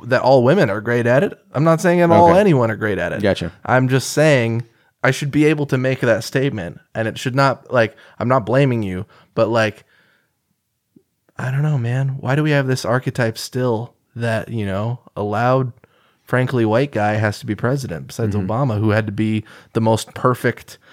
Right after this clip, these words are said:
Speaker 1: example of, I,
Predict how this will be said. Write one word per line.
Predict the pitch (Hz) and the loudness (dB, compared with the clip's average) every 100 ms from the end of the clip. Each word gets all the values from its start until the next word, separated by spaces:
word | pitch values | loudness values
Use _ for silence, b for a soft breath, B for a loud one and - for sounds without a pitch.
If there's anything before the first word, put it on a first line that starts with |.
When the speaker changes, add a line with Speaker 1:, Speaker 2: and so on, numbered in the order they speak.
| b b | b b
Speaker 1:
example | 110 107 110 117 113 104 101 - | -6 -2 0 0 0 0 0 0
of, | 101 98 95 - - _ _ _ _ _ _ _ _ _ - _ _ _ _ - | 0 0 -2 -10 -20 _ _ _ _ _ _ _ _ _ -20 _ _ _ _ -10
I, | 107 65 - | -8 -8 -12